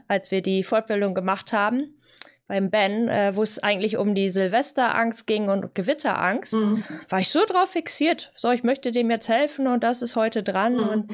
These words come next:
Speaker 1: es war ja ein
Speaker 2: Mhm.
Speaker 1: ganz, ganz, ganz anderes Thema. Also, da war ich
Speaker 2: Ja.
Speaker 1: sehr überrascht, ja.
Speaker 2: Ja,
Speaker 1: Das
Speaker 2: ja,
Speaker 1: war aber
Speaker 2: ja.
Speaker 1: wirklich gut und sehr spannend.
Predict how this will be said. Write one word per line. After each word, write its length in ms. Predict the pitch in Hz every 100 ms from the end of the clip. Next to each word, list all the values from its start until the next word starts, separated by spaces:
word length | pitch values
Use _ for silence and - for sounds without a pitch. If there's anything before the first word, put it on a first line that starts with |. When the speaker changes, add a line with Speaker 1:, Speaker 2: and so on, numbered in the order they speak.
| - - - -
Speaker 1:
es 160 | 208 196
war 100 | 196
ja 100 | 190
ein 80 |
Speaker 2:
Mhm. 60 | 196
Speaker 1:
ganz, 320 | 202 214 226
ganz, 320 | 202 190 180 -
ganz 320 | 247 247 -
anderes 500 | 180 175 170 170 -
Thema. 520 | - 175 165 147 160 - _ 220
Also, 560 | 185 180 170 170 165 175
da 140 | 196 185
war 100 | 175
ich 140 | 165
Speaker 2:
Ja. 120 | 226
Speaker 1:
sehr 240 | 202 208 143
überrascht, 760 | 165 160 156 160 - - - - -
ja. 220 | 190 180 - _ _ -
Speaker 2:
Ja, 460 | 247 196 165 208 - -
Speaker 1:
Das 140 | 202
Speaker 2:
ja, 80 | 247
Speaker 1:
war 320 | 202 185 226 208
aber 220 | 185 180
Speaker 2:
ja. 80 | 233
Speaker 1:
wirklich 380 | 247 226 214
gut 300 | - 196 170
und 260 | - 175 180
sehr 180 | 185 190
spannend. 680 | - - 175 160 165 -